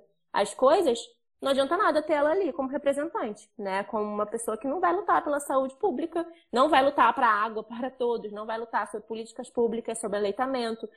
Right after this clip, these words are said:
Políticas públicas sobre aleitamento. Salas de amamentação no trabalho, né? Por exemplo, eu fui uma pessoa que, tipo, a, a empresa onde eu trabalhava me apoiava muito,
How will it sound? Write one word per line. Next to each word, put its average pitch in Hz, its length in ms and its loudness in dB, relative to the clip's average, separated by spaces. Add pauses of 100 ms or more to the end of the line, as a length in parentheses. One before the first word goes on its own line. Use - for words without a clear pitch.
(300)
Políticas 339 400 -2
públicas 294 420 0
sobre 262 160 0
aleitamento. 262 600 0 (340)
Salas 269 420 6
de 247 60 -2
amamentação 233 800 -8
no 208 120 -12
trabalho, 208 580 0 (100)
né? 185 220 -10
Por 196 100 -10
exemplo, 190 360 -6
eu 214 120 -2
fui 247 140 -4
uma 240 80 0
pessoa 254 340 0
que, 285 160 -4
tipo, 247 240 -2
a, 208 160 6
a 208 120 2
empresa 247 380 2
onde 277 100 0
eu 254 60 0
trabalhava 240 680 2 (320)
me 294 140 -6
apoiava 294 520 -2
muito, 277 420 -8